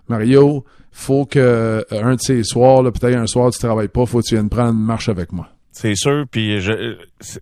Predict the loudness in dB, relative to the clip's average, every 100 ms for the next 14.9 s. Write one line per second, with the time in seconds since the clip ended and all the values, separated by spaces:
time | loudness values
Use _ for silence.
0 | -2 0 -2 -6 -10 -8 -6 -6 -4 -2
1 | -2 -2 -4 -4 -4 -10 -8 -6 -2 -2
2 | 0 -2 -4 -10 -20 -20 -20 -20 _ -4
3 | -2 -2 -2 -2 -2 -2 0 0 2 0
4 | 2 0 0 0 4 4 4 2 4 2
5 | 2 2 4 2 2 2 2 2 2 0
6 | 0 2 2 4 2 2 0 0 2 4
7 | 2 2 0 -2 -6 -10 0 4 4 4
8 | 6 4 2 -2 0 0 0 4 4 6
9 | 4 0 -2 2 4 4 2 0 -2 -4
10 | -4 -2 0 0 4 4 4 2 0 -2
11 | -4 0 0 2 0 -2 -2 2 2 2
12 | -10 -20 _ -6 -2 0 2 2 0 2
13 | 4 2 0 -2 0 0 -2 -4 -6 -6
14 | -6 -10 -10 -8 -4 -4 -4 -8